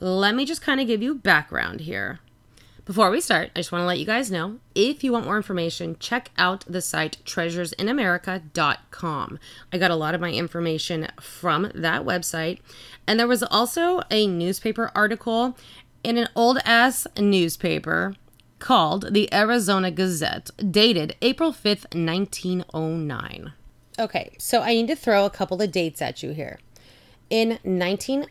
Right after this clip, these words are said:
oh eight, Theodore Roosevelt declared the Grand Canyon a national monument. And then by nineteen nineteen, the Grand Canyon's status of national park was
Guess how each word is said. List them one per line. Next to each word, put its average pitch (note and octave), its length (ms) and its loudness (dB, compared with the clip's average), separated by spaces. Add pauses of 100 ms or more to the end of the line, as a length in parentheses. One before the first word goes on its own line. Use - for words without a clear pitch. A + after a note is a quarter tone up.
oh G#3 260 2 (180)
eight, F3 440 -4 (280)
Theodore G#3 400 0
Roosevelt F#3+ 720 -2 (100)
declared G#3 560 0
the G3+ 160 2
Grand F3+ 360 0
Canyon D3+ 460 -2 (120)
a G3+ 100 0
national G#3+ 680 0 (120)
monument. E3 720 -4 (540)
And F#3 460 2
then F3+ 140 2
by E3+ 140 0
nineteen E3 400 -2
nineteen, G#3 600 0
the A3 100 0
Grand B3+ 300 4
Canyon's G#3 420 0
status F3 480 0
of D#3+ 60 -10
national E3 520 -2
park F#3 380 -2
was E3+ 480 0